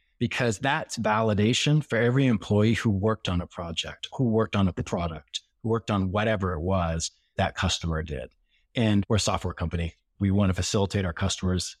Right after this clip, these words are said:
doing very similar things. And so if customer X does something and some employee didn't work on customer X, they can apply it to customer Y. And that's a commonality across the company. So it's really about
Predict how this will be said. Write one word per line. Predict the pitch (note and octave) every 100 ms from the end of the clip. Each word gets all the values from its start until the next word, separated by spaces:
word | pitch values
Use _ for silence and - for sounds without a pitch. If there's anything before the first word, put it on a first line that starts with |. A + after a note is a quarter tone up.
| _
doing | - A#2+ G#2+
very | - G#2+ A2 G#2
similar | - G#2 G#2 G2+ F#2
things. | - A#2 G3+ G#3 - - _ _ -
And | A2 G2+ F#2
so | A#2 G2+ G2 F#2+ - _ -
if | G2
customer | - A2+ - G#2+ -
X | B2 - -
does | A2 -
something | A2+ A2 A2+ G#2+ _ _ _ -
and | A2 G#2 G2+ F#2+
some | - C#3
employee | A#2 C3+ A#2+
didn't | A2 A#2
work | B2 C3
on | A2
customer | B2+ - G#2+
X, | B2 A#2 -
they | B2+
can | C3
apply | G2 A2+ G2
it |
to | F2
customer | F2 - D2+ D2+
Y. | B1 - - - _ _ _
And | C3
that's | C#3 - -
a |
commonality | - B2 G#2 F#2 F2 F2 D#2+
across | - E2 -
the | -
company. | - -
So | - G2+ G2
it's | B2+ -
really | D#3 B2
about | F2+ -